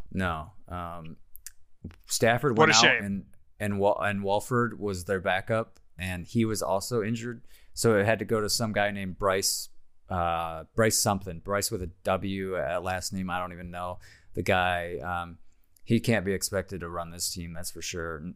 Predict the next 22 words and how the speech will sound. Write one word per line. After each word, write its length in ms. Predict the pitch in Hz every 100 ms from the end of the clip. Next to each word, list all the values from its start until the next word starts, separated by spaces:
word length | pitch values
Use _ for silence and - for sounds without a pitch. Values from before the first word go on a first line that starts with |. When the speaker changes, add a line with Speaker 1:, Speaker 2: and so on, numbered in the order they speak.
| -
Speaker 1:
Um, 280 | 82 80 -
Stafford 460 | - 95 92 90
can't 200 | - 87
even 180 | 82 82
do 140 | 82
it. 160 | 82 82 - - - _
So, 360 | - 92 82 80
Speaker 2:
We 120 | 117
talked 320 | 120 135 85
Speaker 1:
uh, 40 | 107
Speaker 2:
about 20 |
Speaker 1:
Rams, 420 | 113 110 113 - -
Speaker 2:
it. 40 |
Speaker 1:
Rams 340 | 101 110 101 -
just 300 | 98 - -
continue 320 | 98 107 101
to 60 | 92
struggle. 300 | - 92 90
They're 80 |
three 240 | 90 101 98
and 120 | 80
seven. 440 | - 90 87 143